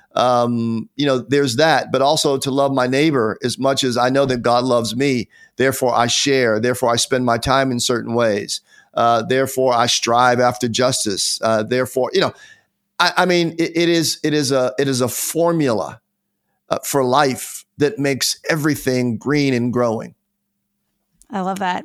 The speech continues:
Speaker 2: I, I have a friend who says, uh, Jesus gives love its heartbeat. <laughs> I love that so
Speaker 1: I love it.
Speaker 2: much.
Speaker 1: I love the poetry. I mean, however we say it, however we say it, I don't know where the wellspring of life is if it's not here.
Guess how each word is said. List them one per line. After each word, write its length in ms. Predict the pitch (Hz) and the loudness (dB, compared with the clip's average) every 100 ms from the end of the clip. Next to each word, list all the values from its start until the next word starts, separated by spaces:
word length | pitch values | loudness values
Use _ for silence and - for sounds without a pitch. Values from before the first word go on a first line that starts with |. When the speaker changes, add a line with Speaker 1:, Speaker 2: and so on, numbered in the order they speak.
| 269 | -6
Speaker 2:
I, 80 | 196 | -4
I 160 | - | -2
have 80 | 202 | -2
a 100 | 196 | -4
friend 320 | - 208 202 | -2 0 0
who 140 | 208 196 | 0 -2
says, 320 | 202 185 170 - | 0 -2 -4 -4
uh, 240 | 185 185 | -4 -2
Jesus 840 | - 233 240 214 208 190 - - - _ _ _ _ | -4 -2 -2 -2 -2 -2 -6 -12 -16 _ _ _ _
gives 320 | - 214 190 202 | -4 -2 -2 -4
love 500 | 190 190 190 196 202 | -2 0 2 0 -2
its 180 | 185 | -6
heartbeat. 720 | - - 185 233 - 233 196 - - | -8 -4 -4 -4 -6 -6 -6 -8 -14
<laughs> 960 | - - - - - - - - - | -12 -12 -12 -16 -20 -20 -20 -12 2
I 480 | 349 339 320 277 240 | 6 8 8 6 2
love 480 | 220 202 208 202 185 | -2 -2 0 0 -2
that 240 | 185 185 | -4 -4
so 200 | - - | -6 -6
Speaker 1:
I 200 | 165 170 | -4 0
love 200 | 110 147 | 2 2
it. 100 | 175 | 2
Speaker 2:
much. 40 | 123 | 2
Speaker 1:
I 40 | |
love 240 | 120 139 | 2 0
the 80 | 147 | 0
poetry. 500 | - 180 202 - 107 - - - - | 2 4 4 0 -4 -6 -20 -20 -4
I 60 | - | 0
mean, 120 | 170 | 0
however 480 | 160 180 185 208 214 | 4 4 6 4 2
we 140 | 208 | 0
say 380 | 202 - 175 185 | -2 0 0 0
it, 240 | 110 - - | -2 -4 -6
however 440 | 143 135 151 156 | -2 0 0 0
we 120 | 147 | 0
say 300 | 135 - 143 | 0 0 2
it, 220 | 120 110 - _ _ - | 0 -2 -10 _ _ -2
I 60 | 147 | 2
don't 200 | 165 151 | 2 2
know 140 | 156 | 2
where 240 | 147 156 | 4 2
the 120 | 139 127 | 2 0
wellspring 680 | 117 139 156 - - 139 | 2 2 2 0 0 0
of 140 | 131 110 | 0 0
life 320 | 120 135 131 | 0 0 0
is 260 | 117 110 110 | 0 0 -2
if 100 | 110 | -4
it's 180 | 107 | -4
not 200 | 120 107 | -2 -2
here. 320 | 110 98 - | -2 -6 -10